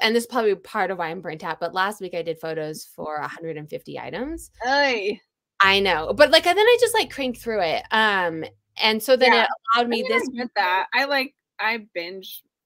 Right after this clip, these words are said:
Speaker 2: tasks like that too, and I'm like, "I'm in the zone. I might as well." Like, I, I'm enjoying it right now. <laughs>
Speaker 1: Yeah, and you just
Speaker 2: Yeah.
Speaker 1: keep going, and y-, like, it takes more time to set up and get in the zone until
Speaker 2: Yeah.
Speaker 1: you have to pick up the kids, and then I do have to stop. But,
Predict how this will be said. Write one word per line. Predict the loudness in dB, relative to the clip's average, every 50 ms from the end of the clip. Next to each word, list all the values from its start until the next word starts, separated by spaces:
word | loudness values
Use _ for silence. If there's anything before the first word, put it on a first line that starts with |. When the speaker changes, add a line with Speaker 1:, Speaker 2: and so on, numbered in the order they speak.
| _ _
Speaker 2:
tasks | -10 -8 -6 -6 -6 -8 -10 -14
like | -14 -14 -12
that | -10 -10 -10 -10
too, | -10 -10 -10
and | -10 -10
I'm | -10 -12
like, | -12 -10 -8
"I'm | -8 -6
in | -4 -4
the | -4 -2 0 0
zone. | 0 0
I | 0
might | -2 -2 -2
as | -2 0
well." | 0 0 0 0 -2 -4
Like, | -4 -6 -8 -6 -2 -2
I, | -2 -2 -4 _ _ -4 -2
I'm | -2 -2 -2
enjoying | -4 -4 -4 -6 -6 -6
it | -6
right | -6 -6 -6 -4
now. | -4 -2 -2 0 -2 -2 -2 -2 -2
<laughs> | 2 6 4 6 10 10 10 10 8 _ -10 -6 -2 0 0 0
Speaker 1:
Yeah, | 2 4 4 4 4 4 2 2
and | 4 2 2 2 0
you | -2 -2
just | -2 -4 -4
Speaker 2:
Yeah. | -6
Speaker 1:
keep | -8 -10 -10 _ -2
going, | -2 -2 0 -2 -4 -4 -4 -4
and | -4 -6
y-, | -6 -8 -8 -2
like, | -2 -2 0 0
it | -2 -2
takes | -2 -2 -4 -2
more | -2 -4 -4
time | -2 -4 -4 -4
to | -6 -8
set | -6 -4 -4 -4
up | -4 -4 -6
and | -10 -10
get | -8 -10
in | -8 -10
the | -10 -12 -10
zone | -8 -8 -8 -6 -8 -10 -12 -14 -16 -18 _ -16
until | -12 -10 -8 -6 -6
Speaker 2:
Yeah. |
Speaker 1:
you | -6 -8
have | -10 -10
to | _ _ -14
pick | -10 -10
up | -10 -12 -12
the | -20
kids, | -18 -16 -16 -16 -16
and | -18 -20
then | -20 -18
I | -20 -20
do | -20 _ -20 -20
have | -20 -20 _
to | _ _
stop. | -20 -18 -18 -18 -18 _ _
But, | -6 -6 -6 -6